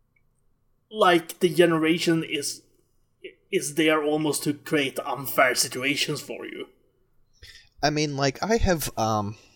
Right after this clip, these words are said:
Speaker 2: I've seen some stuff, like, I've, I've heard the people who made this game talking, right?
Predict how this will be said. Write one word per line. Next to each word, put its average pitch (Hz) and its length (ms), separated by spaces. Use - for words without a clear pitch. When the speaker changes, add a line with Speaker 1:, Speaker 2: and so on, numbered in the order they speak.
Speaker 2:
I've 139 160
seen 190 240
some 165 180
stuff, - 440
like, 110 240
I've, 110 380
I've 104 180
heard 147 400
the 123 80
people 131 340
who 123 120
made 110 280
this 113 180
game 101 240
talking, 82 520
right? 101 300